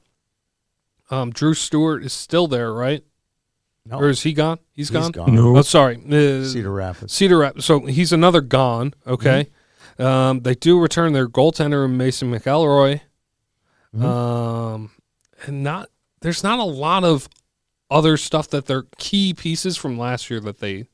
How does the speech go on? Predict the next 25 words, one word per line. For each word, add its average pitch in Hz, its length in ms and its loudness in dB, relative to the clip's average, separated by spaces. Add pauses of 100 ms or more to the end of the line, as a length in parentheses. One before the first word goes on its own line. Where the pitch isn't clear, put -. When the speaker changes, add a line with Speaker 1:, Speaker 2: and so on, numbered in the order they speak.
(500)
Speaker 3:
It's, 151 40 4
Speaker 1:
hold 123 200 -2
Speaker 3:
it's 131 120 0
a 131 40 0
lot 151 160 4
of 156 60 4
Speaker 1:
to. - 20 6
Speaker 3:
Masons. 82 580 -2 (560)
Speaker 1:
Yeah. 127 400 0 (160)
Speaker 2:
Yeah, 101 200 -4
Mason 98 360 -6
Miner. 92 400 -6 (280)
Speaker 1:
Mason 139 340 -2
Miner. 135 400 0
Speaker 3:
And 87 100 4
Mason, - 460 -2
and 90 80 4
Mason 87 240 4
Stinger. - 460 0 (220)
Speaker 1:
And 127 180 -6
Mason 123 300 -6
Speaker 2:
And 98 120 -6
Mason 101 140 -8
Speaker 1:
Stinger. - 0 -
Speaker 2:
Stinger. 95 340 -10